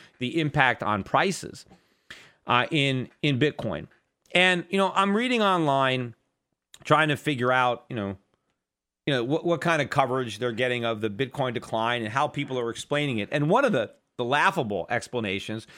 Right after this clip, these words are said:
several people are trying to blame it on the Alibaba I P O, which we'll talk about. But they're, you know, the Alibaba, they're saying, "Well, people are trying to raise money for the Alibaba I P O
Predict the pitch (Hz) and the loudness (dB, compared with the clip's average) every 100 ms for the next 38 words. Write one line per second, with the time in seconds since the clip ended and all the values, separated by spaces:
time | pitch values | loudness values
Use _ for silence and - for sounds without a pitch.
0 | - - _ _ - 220 220 151 160 143 | -20 -20 _ _ 2 4 4 4 2 2
1 | 131 - 147 131 101 123 143 147 135 131 | -2 2 0 0 -2 0 0 0 2 2
2 | 127 127 123 - 120 135 151 139 113 165 | 2 -2 -8 -6 -2 2 2 2 4 4
3 | 208 139 85 76 - 65 62 52 _ _ | 4 0 -2 -10 -12 -14 -14 -18 _ _
4 | _ _ _ _ _ _ _ _ _ 147 | _ _ _ _ _ _ _ _ _ -2
5 | 143 135 110 151 208 190 190 85 - 143 | 0 0 2 4 4 4 4 2 2 2
6 | 196 196 202 143 147 160 185 151 175 160 | 2 4 2 4 4 2 2 4 2 4
7 | 160 180 165 151 185 185 190 143 - 165 | 0 0 -2 -2 -2 -2 -2 -2 0 0
8 | 165 139 147 123 151 131 139 143 131 139 | 0 -2 -2 0 0 0 0 -2 -4 -4
9 | 143 139 147 120 143 175 151 104 101 110 | -2 0 0 2 2 2 0 -2 -4 -6
10 | 85 - | -6 -8